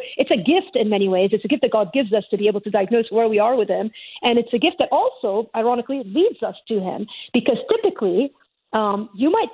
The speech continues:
get by on, when you're hurting a little, trying to fix it on your own, and you might get by numbing the pain, like so many of us try to do with a million different ways, uh, some good, some bad. By the way, some people numb it with healthy things like exercising and,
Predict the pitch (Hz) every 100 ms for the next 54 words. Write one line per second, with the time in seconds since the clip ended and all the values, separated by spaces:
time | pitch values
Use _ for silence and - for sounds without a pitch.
0 | - 233 233 - 208 202 214 233 208 208
1 | 214 208 196 240 269 226 214 202 226 277
2 | - 208 208 196 - 208 208 202 214 202
3 | 214 320 240 262 277 247 240 214 240 214
4 | 214 226 262 262 220 220 196 233 220 190
5 | - - - - - 285 285 202 190 190
6 | - 202 190 226 202 190 202 277 370 247
7 | 202 - 196 190 190 220 - - - -
8 | 214 214 - 269 285 277 - 240 233 208
9 | 226 220 208 214 226 208 220 226 220 208
10 | 226 233 226 214 202 214 240 240 226 254
11 | 220 180 233 208 214 214 202 - 247 208